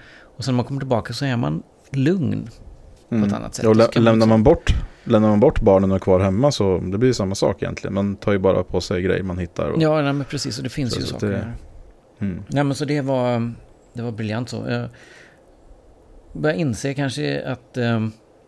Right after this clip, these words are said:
Speaker 1: det nog kostar mer att bygga sin egen festlokal än
Speaker 2: Jaha.
Speaker 1: att hyra en.
Speaker 2: Ja, det kan man ju förstå, men då har du en kvar i alla fall.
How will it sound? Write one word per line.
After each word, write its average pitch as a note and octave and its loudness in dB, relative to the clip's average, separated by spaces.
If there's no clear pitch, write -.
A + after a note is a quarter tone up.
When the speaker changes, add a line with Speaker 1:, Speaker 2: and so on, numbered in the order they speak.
Speaker 1:
det B2 -8
nog D#3 -4
kostar - -6
mer B2+ -4
att B2 -6
bygga B2 -4
sin F#3 -6
egen A#2 -6
festlokal - -6
än A#2 0
Speaker 2:
Jaha. C3 2
Speaker 1:
att G2 -4
hyra B2+ -6
en. - -12
Speaker 2:
Ja, C#3 6
det C#3 4
kan D3+ -2
man D3 -2
ju C3+ -2
förstå, - -4
men A2 0
då A#2+ 4
har B2+ 4
du B2 4
en B2 2
kvar B2+ 4
i - 4
alla F#2+ 0
fall. G2 -6